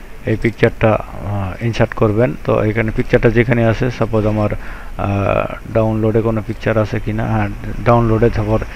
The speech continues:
এই পিকচারটা আমি, আহ, input করব। তো আমি এটা select করার পরে insert,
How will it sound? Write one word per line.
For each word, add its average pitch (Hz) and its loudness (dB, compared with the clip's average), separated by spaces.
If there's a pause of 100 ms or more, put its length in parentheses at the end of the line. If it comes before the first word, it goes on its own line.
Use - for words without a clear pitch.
(300)
এই 120 2
পিকচারটা - 0
আমি, 107 -2 (240)
আহ, - -8
input 113 -2
করব। 113 0 (200)
তো 107 0
আমি 107 0 (680)
এটা 117 2
select 117 2
করার 120 6
পরে 113 4
insert, 127 2